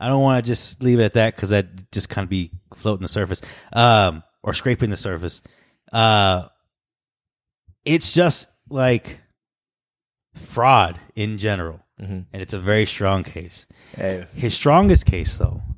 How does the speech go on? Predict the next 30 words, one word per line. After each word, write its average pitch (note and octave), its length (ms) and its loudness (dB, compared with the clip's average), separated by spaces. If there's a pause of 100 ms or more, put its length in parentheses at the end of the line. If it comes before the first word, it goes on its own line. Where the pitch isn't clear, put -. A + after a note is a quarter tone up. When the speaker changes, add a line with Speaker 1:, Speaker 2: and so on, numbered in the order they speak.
(160)
Speaker 1:
is G2+ 320 2
this G2+ 180 2
documents F2 560 -4
case, - 320 -20
which - 180 -16
I G2 60 -6
don't G#2+ 160 -6
think G#2+ 180 -6
we G2+ 140 -2
ever G#2+ 240 -4
talked - 320 -20
about - 240 -20
on - 80 -20
this - 100 -20
podcast. - 400 -18
Speaker 2:
Not G#2+ 200 4
really F2 260 0
much, F#2 320 -2
no. F2+ 160 0
Speaker 1:
Um, F#2+ 720 6
Speaker 2:
We G#2+ 100 4
got G#2+ 120 8
a G2 40 6
lot G2 140 6
of F#2 80 6
Republican F#2 540 4
supporters, E2+ 500 2
so D#2+ 120 -2
let's F2 200 0
see. F2+ 220 0